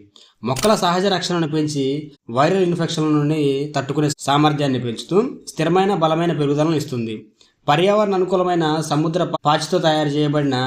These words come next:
పంట స్థిరమైన వ్యవసాయ పద్ధ-, పద్ధతులకు మద్దతు ఇస్తుంది.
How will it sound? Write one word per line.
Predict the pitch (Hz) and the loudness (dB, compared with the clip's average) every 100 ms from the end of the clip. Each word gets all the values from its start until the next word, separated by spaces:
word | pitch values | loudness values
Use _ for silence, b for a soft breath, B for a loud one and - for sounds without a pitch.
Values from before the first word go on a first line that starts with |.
| 131 131 - | -4 -8 0
పంట | 147 151 | 0 2
స్థిరమైన | 170 180 165 170 170 | -2 0 2 2 2
వ్యవసాయ | 151 147 156 | 0 0 0
పద్ధ-, | 147 151 139 - | 0 -2 -2 -2
పద్ధతులకు | 139 139 151 196 170 | -2 0 0 0 0
మద్దతు | 156 131 131 147 | 0 0 0 -4
ఇస్తుంది. | - 120 107 | -4 -6 -6